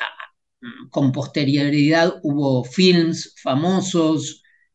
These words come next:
eh, de Scorsese y otros directores que tomaban el tema de, es, de la avaricia, este, de la usura, eh,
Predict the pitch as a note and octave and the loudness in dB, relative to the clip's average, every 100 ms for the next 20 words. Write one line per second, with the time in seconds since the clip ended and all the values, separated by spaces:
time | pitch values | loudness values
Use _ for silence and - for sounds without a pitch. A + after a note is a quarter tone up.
0 | _ - B2+ A2+ A2 A#2+ B2+ - - - | _ -10 -6 -6 -8 -10 -12 -8 -10 -6
1 | - E3+ E3 D3+ D#3 C3 C3 C3 C3 A#2+ | 2 4 4 2 0 0 0 -2 -4 -6
2 | A2+ D#3 D#3 C3+ - C3 B2 C3 _ C#3 | -2 0 0 -2 -6 -4 -6 -8 _ -6
3 | C#3 C3 B2+ A#2+ A#2 C3+ C3+ B2+ A#2 A2+ | -2 0 0 -2 -4 0 0 0 -4 -8
4 | A2+ _ _ _ _ _ _ A2+ B2+ A#2 | -12 _ _ _ _ _ _ -14 -8 -6
5 | A2 A2+ B2+ D3+ C#3+ - - C#3 C3 B2+ | -4 -4 -4 -4 -4 -4 -2 0 2 2
6 | B2+ A#2+ A#2 _ _ _ B2 G#2+ - - | -2 -4 -8 _ _ _ -10 -10 -10 -8
7 | A2+ A2 G2+ - - - - A#2+ B2+ A#2 | -6 -4 -6 -10 -16 -16 -14 -6 -4 -4
8 | G#2 - - E3+ D3+ C#3 C3+ C3 B2+ B2 | -6 -4 4 6 6 4 2 2 0 -4
9 | - _ _ _ _ - C3 B2+ A#2+ | -12 _ _ _ _ -10 -4 -2 -4